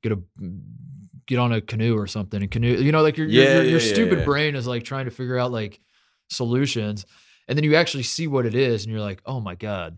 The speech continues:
Speaker 2: Yeah.
Speaker 1: Uh, oh my God."
Speaker 2: Especially for a city below
Speaker 1: Yeah.
Speaker 2: sea level. I
Speaker 1: Yeah.
Speaker 2: mean.
Speaker 1: So, um,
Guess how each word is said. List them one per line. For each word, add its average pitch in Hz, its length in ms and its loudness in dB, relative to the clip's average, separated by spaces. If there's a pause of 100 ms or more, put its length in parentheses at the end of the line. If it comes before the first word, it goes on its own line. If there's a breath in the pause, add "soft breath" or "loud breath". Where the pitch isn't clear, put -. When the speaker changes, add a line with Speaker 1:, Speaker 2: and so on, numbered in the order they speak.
(120)
Speaker 2:
Yeah. 82 220 -6
Speaker 1:
Uh, - 60 -8 (120)
oh 135 220 2
my 92 160 -8
God." - 160 -8
Speaker 2:
Especially 135 220 0
for 101 80 0
a 90 60 -2
city 90 400 0
below 85 360 0
Speaker 1:
Yeah. 135 160 4
Speaker 2:
sea 107 220 0
level. - 340 -4
I 131 60 -2
Speaker 1:
Yeah. 110 240 0
Speaker 2:
mean. 95 100 -12 (460)
Speaker 1:
So, 131 500 2
um, 117 540 -2